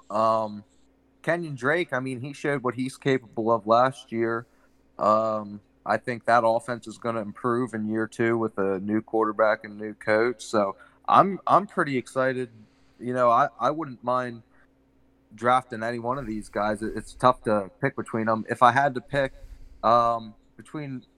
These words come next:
it'd be between Jacobs and Hilaire for me. Um, I think Hilaire has the most upside just because of what he could be, but, um, Jacobs, Jacobs has already shown it. So I don't know. If I was picking at the back of the draft, I would,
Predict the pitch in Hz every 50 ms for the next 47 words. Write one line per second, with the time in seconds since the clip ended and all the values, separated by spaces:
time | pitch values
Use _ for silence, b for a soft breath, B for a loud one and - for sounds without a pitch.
0 | _ _ _ _ _ _ _ _ _ _ _ - 135 143 143 131 127 139 131 117
1 | 120 - - 135 127 110 104 - 123 123 127 - - 127 - - - - - -
2 | 117 113 107 101 - 110 107 107 110 110 120 123 127 131 131 - b b b b
3 | b _ _ 120 113 110 113 117 123 127 127 135 135 - _ - 104 110 110 107
4 | 107 104 98 101 95 - _ _ _ _ _ _ _ _ - - 131 127 120 -
5 | 113 113 113 117 120 117 117 110 98 107 104 104 107 107 - - 113 110 - -
6 | - - 113 110 113 113 104 107 101 - - 104 - - 107 95 95 90 98 101
7 | 101 98 95 - - 113 107 98 - 117 113 113 107 - 101 101 95 - _ b
8 | b b b b _ _ _ - 98 101 98 98 98 95 90 87 90 - _ -
9 | - 107 101 - - 87 85 - - - _ - - 127 131 131 - 107 - 104
10 | 98 107 113 110 107 101 95 - - 107 104 104 101 101 95 - - - - 101
11 | 98 98 95 _ _ _ _ _ _ _ _ _ - 120 120 117 110 110 110 107
12 | - 156 156 147 - - 147 - 123 123 107 - - 120 117 117 117 - 113 104
13 | - - 110 113 113 117 113 113 - _ _ - _ _ _ - 110 120 117 113
14 | 110